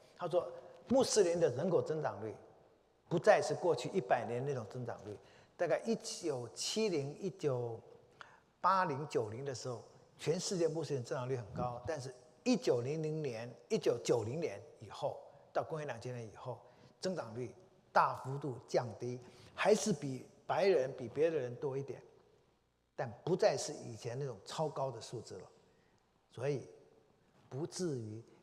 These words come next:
生生生就生出那么多来。但是反过来说，韩国现在哈是全世界出生率最低的。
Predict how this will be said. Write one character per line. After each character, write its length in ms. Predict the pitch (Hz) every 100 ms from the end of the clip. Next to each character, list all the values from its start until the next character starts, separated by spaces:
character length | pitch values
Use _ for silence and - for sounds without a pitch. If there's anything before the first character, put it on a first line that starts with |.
| _
生 380 | - 165 156 160
生 300 | - 160 156
生 300 | - 143 139
就 140 | 135
生 220 | - 135
出 120 | 123 131
那 120 | 127
么 100 | 104
多 180 | 113 104
来。 240 | 90 - - - - - - -
但 160 | 196
是 100 | 131 - -
反 220 | - -
过 120 | 170
来 160 | 120 123
说， 340 | - 120 123 - - - - - - - -
韩 260 | - 196 262
国 200 | 143 139
现 180 | 170 151
在 140 | 135
哈 160 | 110 113
是 140 | 139
全 300 | - - 175
世 160 | 196 214
界 120 | 170
出 160 | 139 160
生 180 | 160 165
率 100 | 143
最 160 | 151
低 220 | 123 123
的。 80 | 110